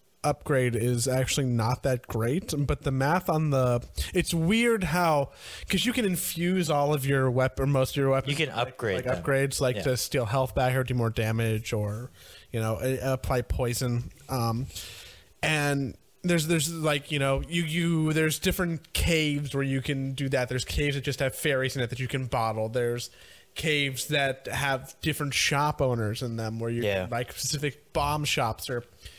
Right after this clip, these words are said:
Speaker 1: fairy potion, potion shops where you can fill your bottle with health potions or stamina potions. Um, my weapon of choice, which is, I think, far and away the cheesiest weapon, is the mace.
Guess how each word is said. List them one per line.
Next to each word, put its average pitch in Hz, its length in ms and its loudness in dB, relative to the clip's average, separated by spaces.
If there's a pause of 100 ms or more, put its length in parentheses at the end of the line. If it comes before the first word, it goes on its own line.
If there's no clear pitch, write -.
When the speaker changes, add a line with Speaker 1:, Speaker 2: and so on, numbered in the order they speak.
(160)
Speaker 1:
fairy 160 540 0
potion, 139 520 -2
potion 147 380 -4
shops 120 300 0
where 127 60 0
you 123 60 0
can 131 120 -2
fill 139 200 0
your 131 140 0
bottle 123 340 0
with 123 200 0
health - 260 -2
potions 135 320 -4
or 131 60 -6
stamina 123 380 -2
potions. 147 520 -4 (400)
Um, 131 400 0 (340)
my 165 280 2
weapon 202 200 4
of 160 120 -4
choice, 131 480 0 (320)
which 151 480 -2 (160)
is, 143 720 0 (920)
I 147 140 0
think, 180 380 -4
far 156 340 0
and 143 80 2
away 135 220 2
the 127 100 -10
cheesiest 160 640 0
weapon, 110 460 -2 (260)
is 135 420 0
the 131 160 2
mace. 120 680 0